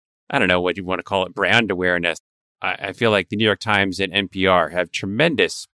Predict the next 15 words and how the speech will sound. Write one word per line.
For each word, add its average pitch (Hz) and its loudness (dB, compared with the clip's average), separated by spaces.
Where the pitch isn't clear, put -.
brand 90 0
awareness, 87 0
and 90 -10
people 139 -2
will 98 2
seek - -4
them 92 2
out 90 0
because 117 -2
they 95 4
are 87 4
produced - -8
by 87 2
those 87 -2
companies. 175 0